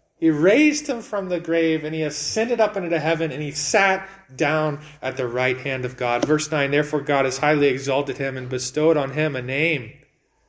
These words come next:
on him the name that is above every name,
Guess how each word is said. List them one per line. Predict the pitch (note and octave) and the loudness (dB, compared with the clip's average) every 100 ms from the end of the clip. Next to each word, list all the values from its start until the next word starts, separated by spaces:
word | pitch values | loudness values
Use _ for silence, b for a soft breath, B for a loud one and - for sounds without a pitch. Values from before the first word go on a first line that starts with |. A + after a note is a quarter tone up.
| _ _ _ | _ _ _
on | C#3+ D3 | -4 0
him | E3 C3+ | 0 2
the | C#3+ E3+ | 2 4
name | F#3+ D3+ B2+ B2+ | 4 0 0 0
that | C#3+ | -2
is | C#3 | -2
above | D3 D3 C#3+ D3 | 0 0 0 2
every | F#3+ A3 G3 | 0 2 -2
name, | A#2 G2+ F2+ | -2 -10 -16